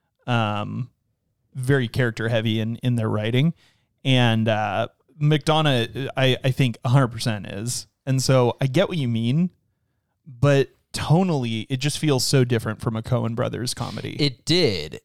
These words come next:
Speaker 2: It felt, it's funny 'cause it did feel a little more obnoxious to me.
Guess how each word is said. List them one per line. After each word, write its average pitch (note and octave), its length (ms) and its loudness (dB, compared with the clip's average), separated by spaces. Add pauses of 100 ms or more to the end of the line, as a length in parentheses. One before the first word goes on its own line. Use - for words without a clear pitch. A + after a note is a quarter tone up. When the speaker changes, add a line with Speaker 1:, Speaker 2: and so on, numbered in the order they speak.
Speaker 2:
It B2+ 200 -2
felt, - 500 0 (840)
it's - 220 -4
funny D#3 300 0
'cause A#2 180 -4
it A#2 160 -2
did C3 240 2 (100)
feel C3 280 2
a - 20 -4
little A2+ 260 0
more G#2+ 460 2
obnoxious - 680 -10
to G#2 120 -6
me. C#2+ 380 -14